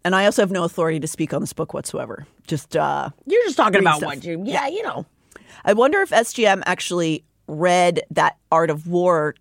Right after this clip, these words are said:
Speaker 1: to write out battle scenes. I, I'm wondering if that she came across that.
Speaker 2: She must have had to read something because the way she writes them are,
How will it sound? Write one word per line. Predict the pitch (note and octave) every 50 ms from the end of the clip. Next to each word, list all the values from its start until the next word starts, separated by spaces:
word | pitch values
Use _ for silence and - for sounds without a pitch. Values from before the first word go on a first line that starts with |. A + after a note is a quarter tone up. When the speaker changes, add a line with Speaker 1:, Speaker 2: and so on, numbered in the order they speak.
| _ _ -
Speaker 1:
to | - F#3
write | E3 E3+ D#3+ D#3+
out | E3 D3 B2 C3+
battle | - E3 D#3+ E3+ E3 D#3+ D#3
scenes. | D#3 - - - - - C3+ - _ - - - - - -
I, | E3+ F3 F3 - -
I'm | F#3 F#3
wondering | F#3+ G3+ G3+ G3+ F3+
if | F3+ F3
that | - F3 C#3+ -
she | - - -
came | D3 - F3+ D#3 D#3
across | D3+ - - B2+ C3 B2+ - -
that. | - - - B2 C3+ C3+ -
Speaker 2:
She | - - G4+ G4+
must | F4+ E4 G4 B4 - - C5+ A#4+
have | D4+ A3
had | E3 G#3 A3 G#3
to | F3+ G3
read | D#3 E3 F#3 F#3 E3 C3+ -
something | - - D#3+ E3+ F#3 - D#3+ C#3 C3+
because | C3+ C3 D3 C3+ C3
the | E3+ D#3
way | D3+ F3 G3 B3+
she | C#4 - - C#4+ B3
writes | F#3 C#3 C#3+ C3 D#3+ E3+ -
them | - E3+ D#3 D3
are, | B2+ F#2 C#3